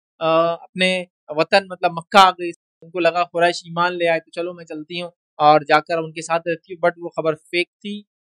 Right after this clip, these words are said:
वो खबर झूठी थी। और नतीजा ये हुआ कि इन्होंने तय किया कि अब इतने लोग वैसे भी तो मसाइब को और तकलीफों को झेल रहे हैं, हम लोग भी अब मक्के में जिंदगी गुजारेंगे, फिर वापस हिजरत नहीं किया, याद रखिए, सिवाय फिर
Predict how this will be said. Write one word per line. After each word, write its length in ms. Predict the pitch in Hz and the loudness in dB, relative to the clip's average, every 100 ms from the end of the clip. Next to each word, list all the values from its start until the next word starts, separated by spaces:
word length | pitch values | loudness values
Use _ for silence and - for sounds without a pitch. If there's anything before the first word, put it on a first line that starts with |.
| - | -12
वो 60 | 160 | -8
खबर 280 | 160 147 | -8 -10
झूठी 380 | 135 156 156 196 | -16 -14 -10 -10
थी। 320 | 190 208 202 _ _ | -6 -6 -6 _ _
और 420 | 156 156 165 170 165 | 0 2 4 2 -2
नतीजा 360 | 156 180 170 | -10 -12 -6
ये 200 | 156 160 | -6 -6
हुआ 240 | 170 165 175 | -6 -4 -6
कि 140 | 170 | -8
इन्होंने 220 | 160 151 | -14 -14
तय 220 | 143 160 | 0 0
किया 240 | 165 175 160 | 0 -4 -10
कि 160 | - | -2
अब 120 | 160 156 | -2 -2
इतने 260 | 151 170 170 | -6 -8 -6
लोग 220 | 175 151 | -6 -8
वैसे 240 | 139 160 | -8 -8
भी 80 | 185 | -10
तो 140 | 202 | -10
मसाइब 500 | 196 175 175 170 175 | -8 -4 -2 0 -2
को 340 | 165 - 170 165 | -6 -8 -2 -2
और 60 | 165 | -2
तकलीफों 400 | 156 156 160 170 | -8 -10 -12 -12
को 120 | 156 | -12
झेल 180 | 143 151 | -6 -4
रहे 140 | 165 | 0
हैं, 80 | 202 _ _ - _ | -2 _ _ -20 _
हम 180 | 196 190 | 0 0
लोग 240 | 170 160 147 | 0 -4 -6
भी 200 | 160 160 | -6 -6
अब 100 | 147 | -6
मक्के 260 | 147 _ 143 | -12 _ -14
में 180 | 139 139 | -14 -20
जिंदगी 240 | 135 139 | -10 -8
गुजारेंगे, 440 | 135 135 139 143 165 | -4 0 0 -2 -12
फिर 180 | - 185 | -6 -2
वापस 260 | 156 156 151 | -2 -4 -18
हिजरत 220 | 139 131 127 | -16 -18 -18
नहीं 120 | 131 | -20
किया, 160 | 127 135 | -8 -8
याद 120 | 127 | -6
रखिए, 160 | 143 160 | -8 -6
सिवाय 320 | - 170 190 | -2 4 4
फिर 220 | 196 294 | 4 -6